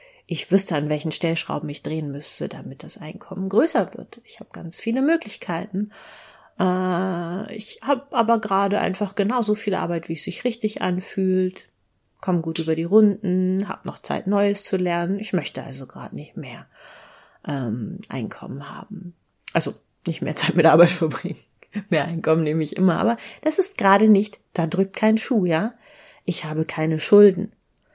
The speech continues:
Ich kenne sehr viele Menschen, die Schulden haben. Eine Sorge, die ich nicht habe. Krass.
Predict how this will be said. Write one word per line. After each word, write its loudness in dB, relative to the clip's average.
Ich -16
kenne -8
sehr 2
viele 2
Menschen, -2
die -4
Schulden 8
haben. -4
Eine -2
Sorge, 0
die -2
ich -8
nicht -8
habe. -4
Krass. -4